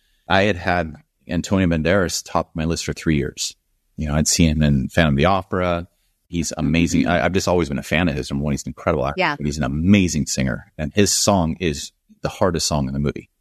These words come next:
Speaker 1: to sing. It is
Speaker 2: Huh.
Speaker 1: brutal. So I was like, they kept, you know, there were people that wanted to do it, big names, but I'm like, "Yeah, but they can't sing. Like, this isn't gonna work." So
Speaker 2: Yeah.
Speaker 1: I had kinda hounded his manager,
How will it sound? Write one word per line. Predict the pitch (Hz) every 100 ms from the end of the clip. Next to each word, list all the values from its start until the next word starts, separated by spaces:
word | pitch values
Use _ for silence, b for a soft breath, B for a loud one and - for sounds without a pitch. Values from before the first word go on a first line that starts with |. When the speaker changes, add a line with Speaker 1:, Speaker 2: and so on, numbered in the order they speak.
| -
Speaker 1:
to | -
sing. | - - - -
It | 85
is | 73 76 78
Speaker 2:
Huh. | 247 226 85
Speaker 1:
brutal. | 67 - - _ _ _
So | - - - - 127
I | 95
was |
like, | 87 78 - _ _ -
they | 92
kept, | - - - _
you | 95
know, | 82 80
there | 82
were | 92
people | - 104 98
that | 85
wanted | 90 80
to | 85
do | 143
it, | 117
big | 92 85
names, | 104 120 82
but | -
I'm | 80
like, | 78 76 113
"Yeah, | 107
but | 76
they | - - -
can't | -
sing. | - 135 135 _ _ _ _
Like, | - 71
this | - 90
isn't | 90 76
gonna | 65 71
work." | 127 - - _ _ _ _
So | - - 101
Speaker 2:
Yeah. | 92 -
Speaker 1:
I | 98
had | 107 95 - - -
kinda | 107 95
hounded | 95 95 98 87
his | 90
manager, | 85 76 98 135 165 156